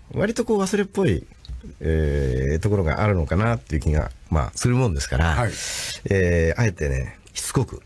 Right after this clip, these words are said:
Speaker 1: で、えー、三週間前とはちょっとできるだけダブらないように、
Speaker 2: うん。
Speaker 1: えー、結果を出すっていうんであれば、
Speaker 2: うん。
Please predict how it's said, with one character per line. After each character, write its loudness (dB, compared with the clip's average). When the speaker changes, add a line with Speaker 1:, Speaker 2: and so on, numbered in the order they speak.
Speaker 1:
で、 0
え 0
ー、 -2
三 0
週 0
間 0
前 2
と -4
は -2
ち -8
ょ -8
っ -12
と -6
で -2
き 0
る 0
だ 2
け 0
ダ 2
ブ 2
ら 0
な 2
い 2
よ 2
う 0
に、 2
Speaker 2:
う 2
ん。 -2
Speaker 1:
え 0
ー、 -4
結 -2
果 0
を 2
出 2
す -8
っ -20
て 0
い 2
う 2
ん 2
で 2
あ 0
れ 0
ば、 0
Speaker 2:
う -4
ん。 -6